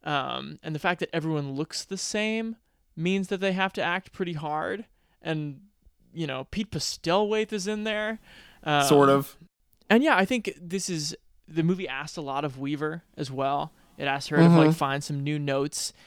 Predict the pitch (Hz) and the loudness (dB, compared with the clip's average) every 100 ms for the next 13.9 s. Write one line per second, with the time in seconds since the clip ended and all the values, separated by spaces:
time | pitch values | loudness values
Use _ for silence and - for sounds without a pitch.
0 | _ - 143 139 - 143 143 147 151 143 | _ -12 -10 -10 -4 -2 -2 2 2 2
1 | 139 135 127 123 123 120 _ _ _ - | 0 -2 -2 -2 -4 -6 _ _ _ -6
2 | 123 123 120 117 - 123 120 127 120 123 | -2 0 0 -2 -6 -10 -12 -10 -8 -6
3 | 123 - 123 123 123 127 127 131 127 - | -6 -6 -6 -6 -4 -4 -4 -8 -8 -6
4 | 135 143 147 - 139 135 143 139 143 147 | -4 -2 -4 -2 -2 0 -2 0 0 0
5 | - - - - - - 143 135 131 113 | -4 -8 -14 -20 -10 2 6 6 8 6
6 | 107 - - _ _ _ _ _ _ _ | 4 0 -12 _ _ _ _ _ _ _
7 | - _ _ - 156 107 _ _ _ - | -20 _ _ 4 4 4 _ _ _ -20
8 | - - _ _ 233 233 - - 240 247 | -20 -20 _ _ -2 -2 -2 -6 -4 -4
9 | 240 180 202 - 151 - 50 - _ 170 | -6 -4 -2 -4 -6 -6 -8 -10 _ -4
10 | 175 170 175 208 185 190 180 160 156 170 | 0 0 0 -2 -2 -4 -4 -4 -4 0
11 | 160 151 - 147 139 - 135 127 - 135 | 0 0 -2 -4 -4 -8 -8 -8 -10 -10
12 | 135 131 117 113 - _ _ _ _ _ | -10 -10 -10 -10 -14 _ _ _ _ _
13 | _ _ - 120 113 107 98 - - | _ _ -12 -10 -6 -6 -6 -10 -12